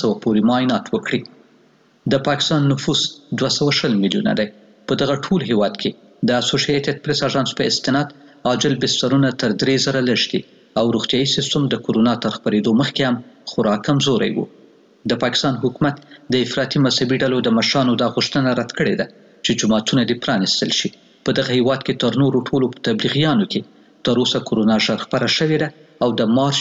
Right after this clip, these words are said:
په وروستیو کې د تبلیغي جماعت لویه غونډه هم د کرونا د خپرېدو له ویرې حکومت بنده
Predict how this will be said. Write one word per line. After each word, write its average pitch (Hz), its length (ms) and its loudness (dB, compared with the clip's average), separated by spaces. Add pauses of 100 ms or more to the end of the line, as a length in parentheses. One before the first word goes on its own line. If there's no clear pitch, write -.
په 117 140 0
وروستیو 113 460 0
کې 104 80 -2 (320)
د 117 120 0
تبلیغي 123 460 0
جماعت 123 340 0
لویه 110 240 2
غونډه 139 300 2
هم 139 80 2 (400)
د 123 160 0
کرونا 123 340 2
د 107 100 -2
خپرېدو 107 460 0
له 104 120 4
ویرې 135 280 2
حکومت 123 400 -2
بنده 101 260 0